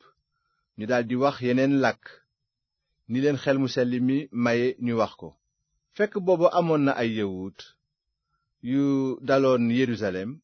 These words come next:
doon ay nit yu ragal Yàlla te bokk ci xeeti àddina yépp. Bi nit ñi déggee riir ma nag,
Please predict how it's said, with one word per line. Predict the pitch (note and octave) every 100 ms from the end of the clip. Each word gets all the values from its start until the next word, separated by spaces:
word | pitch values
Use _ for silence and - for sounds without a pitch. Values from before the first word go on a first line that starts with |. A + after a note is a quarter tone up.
| _ _
doon | A2+ C3 C#3+ D3
ay | D3
nit | B2+ C#3 -
yu | A#2+ A#2
ragal | B2 D#3
Yàlla | D3+ C3 B2+
te | B2 C3
bokk | A#2 B2 B2+
ci | -
xeeti | A#2 C3 B2 B2
àddina | G#2 G#2+ G2+ F#2+
yépp. | F#2+ G#2 _ _ _ _ _ _ F2+
Bi | G#2
nit | C3 C#3
ñi | D3
déggee | C3+ D3+ C3 C#3+ C#3+ C#3 C#3 C3
riir | C3+ C#3 B2
ma | A#2
nag, | B2+ F3